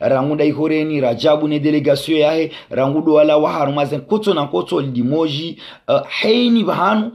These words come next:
haruma e Faransa no waji watishiliano aeroporo ya Paris wandenge timbeshani marhaba tena nga Mungu Mwenyezi Mungu nibeshe marhaba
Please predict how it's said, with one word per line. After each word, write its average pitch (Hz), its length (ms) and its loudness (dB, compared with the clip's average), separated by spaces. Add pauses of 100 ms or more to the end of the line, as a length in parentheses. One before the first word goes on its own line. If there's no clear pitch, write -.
haruma 143 400 -4
e 139 80 -8
Faransa 156 540 -2 (260)
no 131 120 0
waji 151 220 2
watishiliano 131 720 0
aeroporo 123 560 -2
ya 113 180 -4
Paris 160 420 0
wandenge 131 680 -2 (280)
timbeshani 135 540 0
marhaba 156 760 0
tena 131 220 -2
nga 127 120 0
Mungu 123 260 -2
Mwenyezi 123 300 -2
Mungu 180 260 -6 (180)
nibeshe 127 260 -4
marhaba 147 520 0